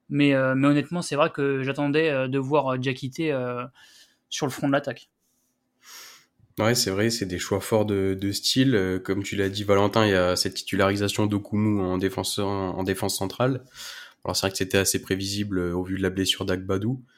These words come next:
Speaker 2: Mais en plus, c'est des choix qui se sont avérés payants, puisqu'Okumu a fait un, un, un gros match. Et puis, pour revenir pour Daramy, je, j'étais assez content aussi de le voir. Alors, Diakité fait, reste sur quand même de, de plutôt bons matchs. Euh, il avait fait de, il avait marqué un très beau but d'ailleurs, euh, face à Metz.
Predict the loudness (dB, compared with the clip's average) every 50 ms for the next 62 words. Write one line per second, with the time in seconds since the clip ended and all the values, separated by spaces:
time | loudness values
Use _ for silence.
0 | _ _ _ _ -20 _ _ _ _ _ -2 0 0 0 0 -2 -2 0 0 2
1 | 2 2 0 0 0 0 0 0 0 0 2 2 2 0 0 -4 -4 -4 -2 -2
2 | -4 -2 0 2 2 2 2 2 2 2 2 2 4 4 4 4 2 0 -4 -8
3 | -8 -6 -4 -2 0 0 0 0 0 -2 -2 0 0 -2 -2 -4 -4 -4 -2 -2
4 | -2 -2 0 2 4 4 4 4 2 -2 -4 -6 -20 -20 -20 -16 _ -8 -8 -4
5 | 0 2 2 2 2 0 -4 -2 -2 0 0 0 -2 -2 -2 -4 -4 0 0 2
6 | 2 4 2 2 2 0 0 -2 -2 -2 -2 -2 -2 0 0 0 2 0 -2 -4
7 | -4 -4 -4 -2 0 -2 0 0 -2 -4 -4 -4 -6 -4 0 2 2 2 2 0
8 | -6 -18 _ _ _ _ _ _ _ -8 -6 -4 -2 -2 -4 -4 -4 -4 -2 -2
9 | -2 0 0 -2 -2 -2 -4 -8 _ -20 -20 -20 _ _ 0 0 0 0 -2 -2
10 | -2 0 0 0 -2 -2 -2 -2 -2 -4 -4 -6 -8 -8 -6 -4 -2 -2 0 0
11 | 2 4 4 4 2 2 -2 -6 _ _ _ _ _ _ _ _ _ -6 -4 0
12 | 0 2 2 4 4 4 2 2 2 2 2 0 0 0 -2 -2 0 0 0 0
13 | 0 0 -2 -2 -2 -2 -2 -2 0 0 -2 -2 -2 -2 -2 -2 -4 -4 -2 -2
14 | -2 -2 -2 -4 -2 -2 0 0 0 0 0 -2 -2 -2 -4 -6 -4 -4 -2 0
15 | 0 0 0 0 -4 -8